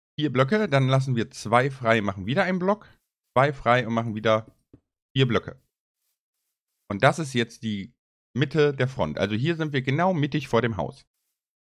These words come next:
Dann gehen wir an eine Seite und machen von hier zwei Blöcke nach hinten. Und dann machen wir eins, zwei, drei, vier, fünf, sechs, sieben,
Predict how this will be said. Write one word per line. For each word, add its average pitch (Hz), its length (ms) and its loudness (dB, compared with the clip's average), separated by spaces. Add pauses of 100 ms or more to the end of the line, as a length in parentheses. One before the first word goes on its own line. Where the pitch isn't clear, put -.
(540)
Dann 135 160 0
gehen 165 180 -4
wir 180 100 0
an 160 120 -2
eine 120 220 0
Seite 104 440 2 (720)
und 131 140 4
machen 143 240 0
von 127 200 -4
hier 139 460 -2 (400)
zwei 123 160 4
Blöcke 120 300 -2
nach 101 180 -2
hinten. 175 460 -2
Und 117 360 -6
dann 160 200 2
machen 139 200 -4
wir 131 200 -2
eins, 165 320 -6
zwei, 135 260 0
drei, 113 440 -2
vier, 98 400 -6
fünf, 151 340 -8 (180)
sechs, 110 220 -4
sieben, 95 360 -10